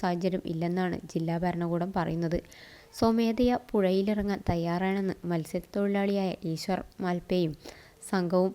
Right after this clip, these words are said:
പറഞ്ഞിട്ടുണ്ടെങ്കിലും അതിന് നിലവിൽ ജില്ലാ ഭരണകൂടം അനുമതി നൽകിയിട്ടില്ല. നാവികസേനയുടെ സഹായത്തോടെ കഴിഞ്ഞ മാസം ഇരുപത്തിയാറാം തീയതി മൂന്ന് തവണ ഈശ്വർ മാൽപെ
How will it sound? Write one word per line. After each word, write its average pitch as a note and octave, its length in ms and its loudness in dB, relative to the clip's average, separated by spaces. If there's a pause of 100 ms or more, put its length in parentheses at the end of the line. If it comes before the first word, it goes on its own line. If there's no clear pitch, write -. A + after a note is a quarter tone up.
പറഞ്ഞിട്ടുണ്ടെങ്കിലും F3 760 0 (180)
അതിന് F3+ 320 4
നിലവിൽ F3 300 2 (140)
ജില്ലാ E3+ 340 -2
ഭരണകൂടം F3 520 -2 (240)
അനുമതി E3 400 -2 (480)
നൽകിയിട്ടില്ല. E3+ 600 -2 (680)
നാവികസേനയുടെ A#3 880 -2 (140)
സഹായത്തോടെ F#3+ 600 -4 (120)
കഴിഞ്ഞ F3+ 320 -2 (120)
മാസം G3 320 -6 (200)
ഇരുപത്തിയാറാം F#3+ 720 -2
തീയതി F#3 240 -2 (140)
മൂന്ന് E3+ 340 -4
തവണ G3+ 220 -2 (280)
ഈശ്വർ F#3 340 -8
മാൽപെ F3+ 340 -4